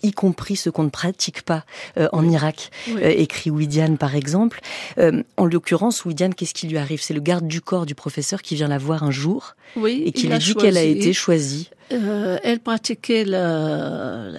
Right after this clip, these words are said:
Speaker 2: elle montait au cheval dans un club et, et apparemment, il y a un garde-corps qui, euh, passe dans les u-, universités, dans les clubs, euh, et choisir les belles filles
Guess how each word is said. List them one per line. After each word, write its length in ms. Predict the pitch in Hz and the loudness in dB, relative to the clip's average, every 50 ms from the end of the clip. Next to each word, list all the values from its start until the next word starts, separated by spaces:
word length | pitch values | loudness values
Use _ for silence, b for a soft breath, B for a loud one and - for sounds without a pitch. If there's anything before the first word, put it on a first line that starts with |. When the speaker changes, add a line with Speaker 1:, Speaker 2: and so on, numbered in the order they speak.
| - - | -6 -2
Speaker 2:
elle 80 | 202 190 | -2 0
montait 280 | 196 190 175 - 240 | 0 0 0 0 0
au 80 | 208 185 | 0 0
cheval 720 | 165 - 196 170 151 185 208 254 262 285 294 277 247 190 | 0 -2 -2 -2 -2 0 0 0 0 0 0 0 0 0
dans 260 | 165 175 180 160 - | -2 -2 -2 -2 0
un 80 | 175 170 | 0 -2
club 440 | 175 - - 202 208 233 233 233 254 | -2 -2 -2 0 0 0 -2 -2 -2
et, 160 | 269 - - - - - B B B B B B B _ _ | -4 -4 -4 -6 -10 -14 B B B B B B B _ _
et 220 | 226 233 262 415 - - | 0 0 0 0 0 -2
apparemment, 680 | 254 254 - 277 262 233 220 202 190 190 202 226 269 - | -4 0 0 0 2 2 2 0 0 0 0 0 -2 -2
il 140 | - 220 202 | -2 0 0
y 80 | 202 196 | 2 0
a 100 | 208 208 | 0 2
un 140 | 208 190 190 | 0 0 2
garde-corps 720 | 190 214 208 202 160 170 165 - - - 190 220 233 226 - | 0 0 -2 -2 -4 -4 -6 -4 -4 -2 -2 -2 -2 -4 -8
qui, 320 | - - 185 170 170 170 170 | -6 -4 -2 -2 0 0 -2
euh, 960 | 170 165 156 156 - - - - - - - - - - - - - - - - - - | -2 -2 -4 -4 -6 -6 -8 -8 -8 -10 -10 -10 -12 -14 -14 -12 -10 -10 -10 -8 -4 -2
passe 260 | 220 196 170 - 220 | 0 0 0 -2 -2
dans 120 | 190 175 170 | -2 0 0
les 380 | 175 170 160 160 170 165 160 - - - | 2 2 0 0 0 0 -2 -2 -4 -2
u-, 220 | - 175 196 - 294 185 - 196 | -2 -2 -2 -2 -2 -2 0 0
universités, 800 | 185 185 170 156 165 - 160 - - 170 151 - - 196 214 | 2 2 0 0 -2 -2 -2 -4 -4 -6 -4 -2 0 0 0
dans 140 | 208 208 196 | 0 -2 -2
les 180 | - - - 170 | -2 -2 -4 -6
clubs, 600 | - - 190 180 185 208 202 185 - - - - B B B B B B B B - - - | -6 -4 -2 0 0 0 -2 -2 -4 -6 -8 -8 B B B B B B B B -10 -8 -4
euh, 580 | 196 - - 175 170 - - - - - - - - - | -4 -2 -2 -2 -4 -4 -4 -6 -6 -6 -8 -10 -2 0
et 120 | - 262 277 | 2 2 2
choisir 540 | - - 247 220 196 170 - 214 214 247 | 2 2 2 2 2 2 2 0 0 0
les 160 | 254 220 190 170 | 0 0 -2 0
belles 200 | 170 180 180 170 | 0 -2 -2 -2
filles 420 | - - - 165 196 220 254 | -4 -2 -2 -2 0 -2 -4